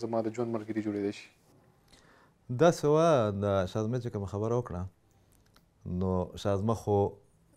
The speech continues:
Speaker 2: as artist زمونږ د ټول څنګه چې د پښتنو کې د دې د خیال صاحب، د شازمې، د ګلزار، دا څو، یو څو زمونږ نوشابه بیبي، ممتاز علي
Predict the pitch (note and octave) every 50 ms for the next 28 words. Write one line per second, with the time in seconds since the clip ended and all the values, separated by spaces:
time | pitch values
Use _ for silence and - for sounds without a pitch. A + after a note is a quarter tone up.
0 | - - G2 G2+ F#2 F2 - - G#2+ A#2+ B2+ B2 B2+ A2+ G2+ - - - - E2+
1 | F#2 F#2 G2 G2 G2 F#2+ F#2 F#2 F#2+ F#2 - - C#2 B1 B1 D#2 F#2+ F#2+ - D3+
2 | D3 B2+ A2 - A#2+ A#2 G#2 - - F2+ - F#2 - - G2 F#2+ G2+ G2+ G2 -
3 | - F#2+ F2+ E2+ F2 E2+ F2 G2 F#2+ E2+ - - - _ _ _ - F#2+ F#2+ F2+
4 | F2+ F2 - - G#2 F#2+ F#2+ F2 - - - F#2 F2+ E2 E2 F2 F2 E2+ E2+ E2
5 | - - F2 E2 D#2 D#2+ E2+ E2+ F2 F2+ E2+ D#2+ D#2+ E2 D2 E2+ D#2+ D#2 D2 E2+
6 | E2+ E2+ E2 E2 - _ _ _ _ _ _ _ - G2+ G#2+ G2+ - - G2+ F#2
7 | - - D#2+ E2 F#2 F2+ F2 E2+ - - F#2 F2+ F2 F2+ F2+ F2 E2+ E2+ E2+ F2
8 | F2 E2+ - F2+ E2+ E2 F#2 E2+ E2 D#2+ D#2+ E2 D#2+ D#2 - _ _ _ _ _
9 | _ _ _ _ _ _ _ _ _ - F#2 F2+ - F#2 F2 F2 E2+ E2+